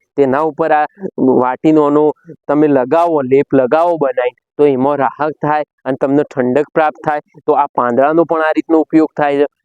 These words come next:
તો મિત્રો, આપણે આ જોયું કે કાસ્કીનો પણ ઉપયોગ છે અને આ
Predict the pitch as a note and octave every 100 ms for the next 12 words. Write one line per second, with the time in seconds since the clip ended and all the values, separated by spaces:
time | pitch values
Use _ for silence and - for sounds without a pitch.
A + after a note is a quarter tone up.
0 | - D3 C#3 - D#3 F3+ F3 C3+ - D3+
1 | D3 C#3 C#3 D3+ E3+ - D#3 - A#2+ -
2 | - C#3+ D#3 D3 D#3+ D3+ D#3 D#3+ C#3+ D#3
3 | D#3+ - _ C3+ C#3+ C3+